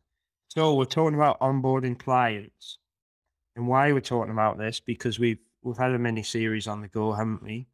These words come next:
What P Ts suck at. And it's probably definitely, well, I say probably, it's definitely an area that we didn't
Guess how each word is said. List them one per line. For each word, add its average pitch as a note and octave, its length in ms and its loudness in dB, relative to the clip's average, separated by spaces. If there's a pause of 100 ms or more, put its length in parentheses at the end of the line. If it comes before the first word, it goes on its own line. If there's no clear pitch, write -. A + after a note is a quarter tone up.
(140)
What A2+ 320 -6
P A#2 180 -2
Ts G#2 300 -8
suck - 280 -8
at. A2+ 220 0 (420)
And G#2 440 -2 (280)
it's A#2 160 -8
probably A#2 320 -4
definitely, A#2 480 -6
well, G2+ 240 -4 (240)
I A#2 40 -12
say C3 180 -4
probably, G#2 580 -6
it's G#2 180 -12
definitely B2 460 -4
an G#2+ 100 -6
area G#2 380 -2
that G#2 200 -6
we G#2 400 -4 (520)
didn't G2+ 320 -6